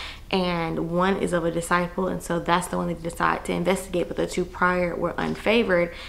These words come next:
and no one really, uh, put any effort into that. Roz, this is not a spoiler, also works with, like, the rebel faction who are trying to antagonize the disciples and the Palazzo, which are, like, the security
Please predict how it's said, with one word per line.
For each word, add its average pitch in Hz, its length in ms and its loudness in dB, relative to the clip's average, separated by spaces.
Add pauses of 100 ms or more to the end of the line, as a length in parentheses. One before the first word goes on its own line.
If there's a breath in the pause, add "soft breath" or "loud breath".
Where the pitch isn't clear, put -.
(140 loud breath)
and 180 180 0
no 175 120 2
one 175 360 0
really, 170 640 -2
uh, 165 320 -4 (140)
put - 160 0
any 180 240 0
effort - 360 -4
into 185 340 -2
that. 165 240 -4 (340 loud breath)
Roz, 196 420 6
this 196 120 -2
is 180 60 -4
not 180 140 0
a 180 40 -2
spoiler, 214 420 4 (100)
also 190 380 4
works 180 480 0
with, 180 160 2
like, 170 220 -4
the 180 80 2
rebel 175 480 0
faction 185 560 -2
who 196 160 0
are 175 120 2
trying 175 600 -2
to 170 640 -4 (580)
antagonize 196 1300 0 (380 loud breath)
the 180 260 6
disciples 185 640 2
and 180 120 -2
the 180 60 0
Palazzo, 180 540 0
which 180 180 -2
are, 170 320 4
like, - 320 -4
the - 80 -4
security 180 560 -2